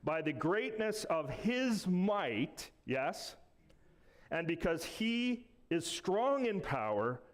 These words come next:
not one is missing." This is our God. And throughout that section of Isaiah,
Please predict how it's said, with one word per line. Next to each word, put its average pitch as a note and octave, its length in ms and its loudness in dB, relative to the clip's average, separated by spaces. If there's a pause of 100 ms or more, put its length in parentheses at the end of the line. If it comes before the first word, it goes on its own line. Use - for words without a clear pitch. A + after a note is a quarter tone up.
(100)
not G3 440 -2
one B2+ 640 -2 (720)
is A2 140 -12
missing." A#2+ 340 -6 (2000)
This C3 140 -12
is B2 120 -6
our A2+ 140 -2
God. G2 400 -2 (2750)
And G#3+ 180 -2
throughout B3+ 440 0
that E3+ 200 0
section D3+ 380 -2
of B2+ 120 0
Isaiah, A#2 580 0